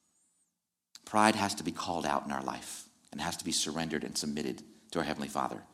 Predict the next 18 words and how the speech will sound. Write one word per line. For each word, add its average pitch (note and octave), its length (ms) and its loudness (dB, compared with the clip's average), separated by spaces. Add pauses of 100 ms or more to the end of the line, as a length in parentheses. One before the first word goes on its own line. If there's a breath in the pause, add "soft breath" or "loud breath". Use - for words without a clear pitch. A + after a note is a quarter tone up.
(320 loud breath)
has G2+ 140 2
to - 40 -4
be G2+ 80 4
recognized F#2+ 640 4
for F2 80 0
what E2 180 2
it D#2 100 -2
is, D2+ 260 -2
a - 80 -4
damaging, F#2 600 -2 (140 loud breath)
destructive F2+ 640 0
poison. C#2+ 400 -2 (1400)
The - 60 -2
ses-, C3 380 8
second B2+ 280 4
question F2+ 280 4
to - 140 2
ask, - 280 0